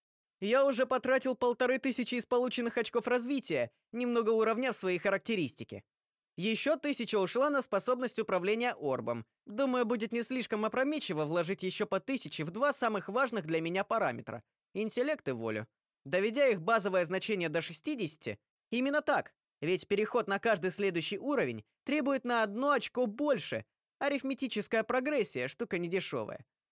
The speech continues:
Какой из параметров станет впоследствии главным, можно решить позже. Да и про навыки не следует забывать.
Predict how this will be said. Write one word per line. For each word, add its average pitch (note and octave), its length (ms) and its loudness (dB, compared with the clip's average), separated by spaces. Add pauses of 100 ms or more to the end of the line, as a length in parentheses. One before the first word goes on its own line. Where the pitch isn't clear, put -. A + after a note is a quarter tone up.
Какой C4 360 0
из A3+ 100 -2
параметров B3 560 2
станет A3+ 300 0
впоследствии A3 600 -2
главным, C#4 540 2 (220)
можно C4+ 420 0
решить F#3 380 -2
позже. G#2 420 -8 (460)
Да F#3+ 200 0
и F#3 60 2
про G3 180 2
навыки C#4+ 340 0
не E3 100 -2
следует D#3+ 400 -2
забывать. F3+ 500 0